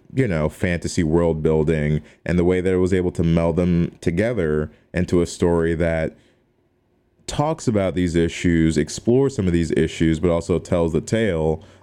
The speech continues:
of this girl overcoming her grief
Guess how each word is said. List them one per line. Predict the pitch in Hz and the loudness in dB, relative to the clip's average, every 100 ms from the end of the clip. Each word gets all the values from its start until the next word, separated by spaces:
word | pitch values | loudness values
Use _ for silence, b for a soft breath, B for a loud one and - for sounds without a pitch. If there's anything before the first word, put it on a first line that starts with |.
| - | -4
of | 80 76 73 73 76 - - | -2 0 0 0 -4 -16 -12
this | 82 87 80 78 | -4 0 0 -2
girl | - 85 101 92 78 76 76 - b b - | -4 -2 0 2 2 2 0 -2 b b -2
overcoming | 87 82 95 85 82 | 0 0 0 0 0
her | 80 80 | 0 -2
grief | 71 85 92 85 80 80 | -2 0 2 2 2 0